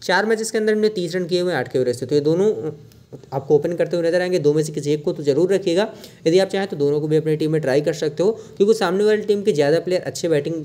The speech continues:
सेक्शन में मिलेंगे नहीं। तो मेरे हिसाब से आप चाहो तो दोनों को रख सकते हो। वन डाउन बैटिंग करते दिखेंगे ब्रूनो टूब, राइट हैंड बैट्समैन, राइट आर्म मीडियम पेस बॉलर, इस टीम के सबसे टैलेंटेड ऑलराउंडर हैं। चार टी ट्वेंटी मैच के अंदर इनके नाम उनचास रन है, तेरह की ओवर से और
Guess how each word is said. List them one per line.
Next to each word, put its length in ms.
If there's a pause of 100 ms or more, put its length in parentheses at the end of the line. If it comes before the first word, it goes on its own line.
(140)
सेक्शन 280
में 80
मिलेंगे 300
नहीं। 280 (200)
तो 80
मेरे 120
हिसाब 200
से 180
आप 80
चाहो 280
तो 100
दोनों 240
को 80
रख 140
सकते 260
हो। 160 (360)
वन 160
डाउन 120
बैटिंग 220
करते 220
दिखेंगे 360
ब्रूनो 320
टूब, 240
राइट 220
हैंड 120
बैट्समैन, 260
राइट 160
आर्म 100
मीडियम 220
पेस 160
बॉलर, 220
इस 220
टीम 120
के 80
सबसे 280
टैलेंटेड 420
ऑलराउंडर 400
हैं। 220 (380)
चार 160
टी 120
ट्वेंटी 200
मैच 180
के 80
अंदर 120
इनके 160
नाम 160
उनचास 360
रन 160
है, 60
तेरह 240
की 140
ओवर 120
से 140
और 60